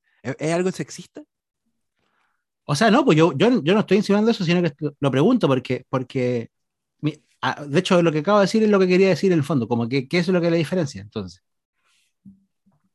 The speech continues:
Speaker 1: O sea,
Speaker 2: ¿Qué,
Speaker 1: yo no
Speaker 2: qué
Speaker 1: cre-,
Speaker 2: crees
Speaker 1: yo,
Speaker 2: tú? ¿Qué crees tú?
Speaker 1: yo no creo que se trate de, como que el éxito del tema se trate de que haya algo que lo diferencie tanto, sino que se acopla muy bien a algo que ya viene ocurriendo,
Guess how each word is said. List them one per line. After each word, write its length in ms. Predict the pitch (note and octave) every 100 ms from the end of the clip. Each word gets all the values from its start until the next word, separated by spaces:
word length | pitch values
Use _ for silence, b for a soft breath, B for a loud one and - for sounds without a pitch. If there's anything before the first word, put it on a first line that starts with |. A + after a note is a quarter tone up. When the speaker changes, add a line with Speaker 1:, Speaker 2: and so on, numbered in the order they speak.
| _
Speaker 1:
O 60 | B2+
sea, 220 | G3+ E3+
Speaker 2:
¿Qué, 80 | D3
Speaker 1:
yo 100 | F3+
no 60 |
Speaker 2:
qué 100 | F3+
Speaker 1:
cre-, 20 | F#3+
Speaker 2:
crees 200 | G#3 F#3
Speaker 1:
yo, 40 |
Speaker 2:
tú? 240 | F#3+ B2
¿Qué 100 | -
crees 200 | D#3 F3
tú? 220 | C#3+ G#2+ - _
Speaker 1:
yo 140 | A#3
no 140 | B3+ G#3
creo 300 | F#3+ C4 A#3
que 280 | C4 C4
se 140 | A#3+ A#3
trate 200 | A#3 B3
de, 380 | A#3+ A#3 A#3 F3+
como 200 | F#3 F3+
que 60 |
el 60 | F3+
éxito 240 | G3+ G#3+
del 120 | G3+ -
tema 160 | G#3+
se 120 | G3
trate 200 | F#3+ G3
de 120 | G3+ F#3
que 60 |
haya 120 | F#3+
algo 160 | G3 G3+
que 60 | F#3
lo 80 | F3
diferencie 480 | E3 C#3 F3 F#3+
tanto, 300 | D3+ A3+ -
sino 220 | D3 D#3 D#3
que 180 | D#3
se 120 | D3+ C#3+
acopla 280 | F3 F3+
muy 160 | E3+ F3+
bien 220 | E3 F#3+
a 100 | F#3
algo 200 | E3+ F3+
que 100 | F3
ya 120 | D#3 E3
viene 200 | F3 F#3+
ocurriendo, 600 | E3 D#3+ G3 F#3+ F#3+